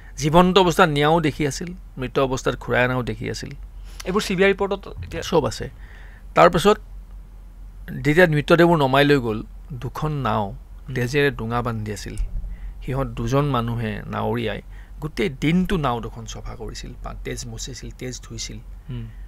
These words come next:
Speaker 1: আৰু সেইদিনাখনৰ পৰা সিহঁতে নাৱৰ জীৱিকা, যিটো তেওঁৰ জীৱিকা আছিল, তাৰ পৰা উপাৰ্জন কৰিছিল,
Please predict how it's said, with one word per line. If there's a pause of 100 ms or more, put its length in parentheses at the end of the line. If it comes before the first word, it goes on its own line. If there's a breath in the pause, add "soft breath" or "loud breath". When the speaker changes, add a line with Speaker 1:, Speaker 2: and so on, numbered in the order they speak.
Speaker 1:
আৰু
সেইদিনাখনৰ
পৰা
সিহঁতে
নাৱৰ
জীৱিকা,
যিটো
তেওঁৰ
জীৱিকা
আছিল,
তাৰ
পৰা
উপাৰ্জন
কৰিছিল,